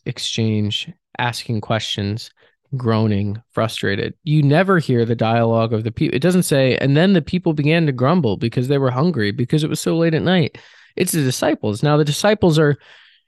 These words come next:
it's the Mary Martha principle. They're being good hosts. They're being good, um, uh, leaders of an event.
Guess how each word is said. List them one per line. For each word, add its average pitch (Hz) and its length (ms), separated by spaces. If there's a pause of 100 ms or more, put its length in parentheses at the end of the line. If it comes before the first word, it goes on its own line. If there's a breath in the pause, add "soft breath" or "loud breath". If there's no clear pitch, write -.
it's 147 140
the 143 100
Mary 135 240
Martha 180 340
principle. 110 400
They're 143 120
being 147 280
good 156 200
hosts. 160 420
They're 131 100
being 160 460 (240)
good, 151 400 (460)
um, 123 500 (240)
uh, 117 180
leaders 156 720 (100)
of 135 140
an 135 80
event. 147 560